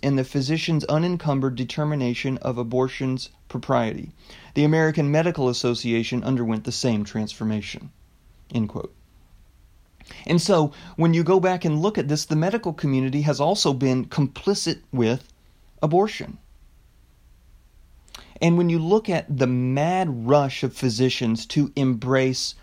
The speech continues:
political fads, it makes you wonder, what is the moral grounding in medical education today? And really, we need to travel back to the heyday of the eugenics movement in the early twentieth century to see how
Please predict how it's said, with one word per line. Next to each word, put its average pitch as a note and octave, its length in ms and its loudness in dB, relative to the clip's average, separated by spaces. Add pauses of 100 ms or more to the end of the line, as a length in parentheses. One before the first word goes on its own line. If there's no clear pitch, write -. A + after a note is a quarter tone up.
(140)
political D#3 640 0
fads, A#2+ 1120 -2 (640)
it E3 120 0
makes G3+ 300 0
you G#3 120 0
wonder, D#3+ 420 2
what D#3+ 240 0
is C4+ 160 -2
the F3 320 2
moral D3+ 640 2
grounding C3 880 -2 (340)
in D3+ 180 4
medical D#3+ 400 2
education C3 600 -2
today? D#3 440 -4 (1700)
And D3 280 4
really, F#3 220 4
we C#3+ 120 2
need F3 180 2
to D3 60 -4
travel C3 340 0
back C3 260 0
to C#3+ 80 -2
the A#2+ 120 0
heyday C3+ 400 0
of B2 100 -2
the B2 80 -2
eugenics C3 560 -2
movement G#2+ 340 -2
in B2 60 0
the A#2+ 120 -2
early C3+ 280 0
twentieth D#3 400 -2
century G#2 500 -6 (160)
to D3 140 0
see E3 220 0
how D3+ 300 2